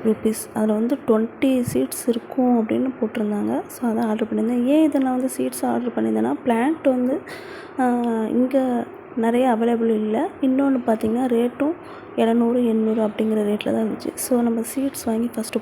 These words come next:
போட்டு பார்க்கலாம் அப்படின்னு சொல்லிட்டு தான் நான் இதை ஆர்டர் பண்ணியிருந்தேன். ஒன் ஃபிஃப்டி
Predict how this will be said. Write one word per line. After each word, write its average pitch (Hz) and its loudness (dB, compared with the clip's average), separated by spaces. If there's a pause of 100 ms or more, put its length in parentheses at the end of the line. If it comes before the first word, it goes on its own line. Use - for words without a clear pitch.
போட்டு 220 -2
பார்க்கலாம் 208 -4
அப்படின்னு 208 -6
சொல்லிட்டு 196 -6
தான் 247 -2
நான் 247 -2
இதை 220 -2
ஆர்டர் 214 -4
பண்ணியிருந்தேன். 202 -2 (1040)
ஒன் 262 4
ஃபிஃப்டி 262 2